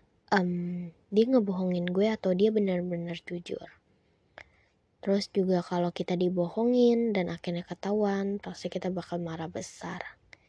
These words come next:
Ya, itu salah satu kebencian hampir semua manusia, ya kan? Aku yakin kita semua hampir benci sama yang namanya kebohongan.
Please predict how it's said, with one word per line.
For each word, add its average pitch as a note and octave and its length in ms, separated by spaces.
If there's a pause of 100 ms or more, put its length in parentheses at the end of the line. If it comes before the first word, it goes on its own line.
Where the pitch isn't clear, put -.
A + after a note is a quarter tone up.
(440)
Ya, F3+ 480 (880)
itu G3 240
salah F3+ 320
satu F3+ 240
kebencian F3 720
hampir F3 560
semua F3 320
manusia, F3+ 720 (480)
ya F3+ 160
kan? F3 320 (1200)
Aku A3+ 240
yakin F#3+ 720 (880)
kita F#3+ 320
semua F#3 640
hampir G3 800 (720)
benci G3 480
sama F3 320
yang F3 160
namanya F3 320
kebohongan. F3 800